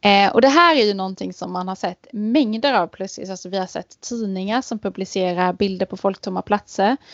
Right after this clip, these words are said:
Det kan vara kända platser. Vatikanen har jag sett bilder från, Times Square, Mecca,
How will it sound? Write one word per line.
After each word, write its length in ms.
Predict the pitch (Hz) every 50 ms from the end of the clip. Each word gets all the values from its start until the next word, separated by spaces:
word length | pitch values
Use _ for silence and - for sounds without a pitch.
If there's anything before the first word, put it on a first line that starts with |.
| - - - - _
Det 100 | - 214
kan 140 | 214 - 208
vara 80 | 214 202
kända 340 | - - 220 214 185 190
platser. 520 | - - 214 226 - - 226 226 247 277 247
Vatikanen 840 | 202 214 202 - 208 - - - 208 190 185 185 190 196 208 208
har 40 | 208
jag 80 | 214 -
sett 160 | - 208 -
bilder 220 | - 226 220 220
från, 240 | 214 - 214 220 220
Times 380 | - - 202 185 190 - - -
Square, 580 | - - 214 202 196 196 202 214 233 240 - -
Mecca, 680 | 202 208 220 226 - - _ _ - 214 208 214 233 247